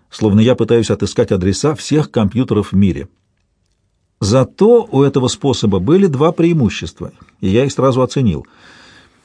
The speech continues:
Во-первых, видео поступало с головокружительной быстротой. Стоило кликнуть по первой ссылке, и на компьютере сразу появилась картинка в полный экран, причем без всякого дрожания и сбоев.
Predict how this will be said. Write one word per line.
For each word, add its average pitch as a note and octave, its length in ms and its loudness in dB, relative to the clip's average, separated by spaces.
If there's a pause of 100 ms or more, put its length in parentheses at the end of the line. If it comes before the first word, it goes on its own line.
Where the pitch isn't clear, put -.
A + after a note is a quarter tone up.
(300)
Во-первых, F3 540 2 (100)
видео C#3 420 2
поступало B2+ 600 0
с F2 100 -2
головокружительной D3 840 2
быстротой. C3 580 -2 (920)
Стоило D#3 520 2 (160)
кликнуть E3+ 480 0
по C3 100 0
первой A#2+ 300 0
ссылке, G#2+ 420 -4
и A#2+ 140 -2
на C3 100 2
компьютере C3+ 500 0
сразу A2+ 400 0
появилась G#2+ 400 -2
картинка A2+ 460 -2
в - 60 -10
полный G2+ 320 2
экран, D3 400 0 (420)
причем G#2+ 360 2
без A#2+ 140 0
всякого B2 440 0
дрожания A2+ 480 2
и A2+ 80 -4
сбоев. G2+ 400 0